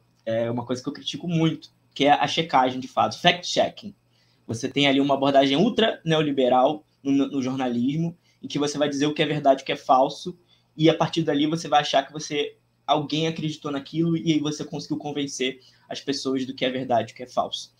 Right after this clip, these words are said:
Então, eu acho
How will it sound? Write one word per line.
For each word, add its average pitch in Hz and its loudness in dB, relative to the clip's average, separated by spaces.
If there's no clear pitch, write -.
Então, 139 0
eu 143 6
acho 156 6